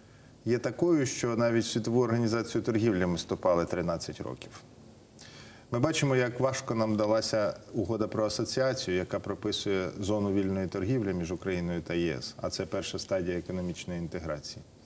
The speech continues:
Е, згідно угоди про асоціацію, якщо підсумувати всі перехідні періоди, то виходить, що через десять років ми повністю запровадимо, е, угоду про асоціацію, а разом з нею і, е,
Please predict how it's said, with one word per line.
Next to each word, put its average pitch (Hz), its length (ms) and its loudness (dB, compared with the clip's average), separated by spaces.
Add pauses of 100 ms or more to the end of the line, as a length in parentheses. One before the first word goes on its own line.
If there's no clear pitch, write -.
(1200)
Е, 117 320 4 (380)
згідно 147 460 4
угоди 147 260 2
про 131 180 2
асоціацію, 135 760 2
якщо 110 480 2 (160)
підсумувати 113 640 2
всі - 220 -2
перехідні 110 520 0
періоди, 117 540 2
то 110 140 -2
виходить, 113 440 2
що 104 320 0
через 104 320 2
десять 107 380 -2
років 135 320 0
ми 107 160 2
повністю 117 520 0
запровадимо, 87 720 0 (440)
е, 95 180 0
угоду 92 340 0
про 95 160 -2
асоціацію, 123 680 0
а - 20 2
разом 98 320 0
з 90 80 -2
нею 131 340 2 (400)
і, 101 40 2
е, 98 400 2